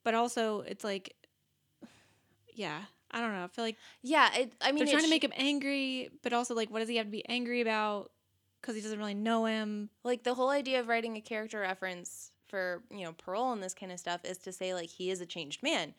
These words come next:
Speaker 1: Yeah.
Speaker 2: So you can be angry about how he was your entire life, but if he has changed in prison,
Speaker 1: Mm-hmm.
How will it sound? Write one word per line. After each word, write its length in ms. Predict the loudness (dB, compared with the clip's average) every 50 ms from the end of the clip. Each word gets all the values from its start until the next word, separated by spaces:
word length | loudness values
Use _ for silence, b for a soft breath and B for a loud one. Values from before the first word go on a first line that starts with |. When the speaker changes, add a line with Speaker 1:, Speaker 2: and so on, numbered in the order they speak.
| B B
Speaker 1:
Yeah. 240 | 0 0 2 0
Speaker 2:
So 160 | -2 -4 -2 -2
you 140 | -2 -2
can 340 | -2 -4 -2 0 2 2 2
be 140 | 2 0 0
angry 480 | 0 0 0 0 0 0 0 0 0 -2
about 280 | -2 0 0 0 0 0
how 180 | 0 0 0 0
he 120 | -2 -2
was 220 | 0 0 0 0 0
your 100 | -2 -2
entire 340 | -2 -2 -2 -2 -2 -2 0
life, 240 | 2 2 2 2 0 -2
but 120 | -6 -4 -2
if 200 | 0 0 0 -2
he 200 | -4 -6 -6 -4
has 340 | -2 0 0 0 0 0 -4
changed 540 | -6 -4 -2 0 0 0 -2 -4 -6 -6
in 180 | -6 -6 -6 -4
prison, 600 | -4 -2 -2 0 0 0 -2 -2 -2 -4 -4 -4
Speaker 1:
Mm-hmm. 360 | -4 -4 -2 -4 -4 -4 -6